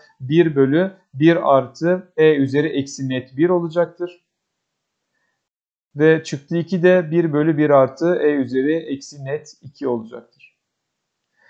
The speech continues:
Ve bu değerleri hesapladığımızda çıktı bir sıfır nokta beş yüz elli iki ve çıktı iki de sıfır nokta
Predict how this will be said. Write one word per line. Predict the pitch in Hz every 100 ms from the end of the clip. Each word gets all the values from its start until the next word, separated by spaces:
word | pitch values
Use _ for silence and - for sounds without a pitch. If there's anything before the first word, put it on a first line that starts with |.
| _ _
Ve | 165 175
bu | 202
değerleri | 190 175 151 143
hesapladığımızda | 143 143 139 135 131 127 160
çıktı | - 147 - 147 135
bir | 156 165 _
sıfır | - 156 143 156
nokta | 135 139 127
beş | 135 135
yüz | 139
elli | 151 151 151
iki | 151 165 170 - _ _ _ _ _ _ _ _ _ - _
ve | 147 143
çıktı | 151 143 180
iki | 185 208 170
de | 170 170 -
sıfır | - 170 170
nokta | 143 135 - 160 175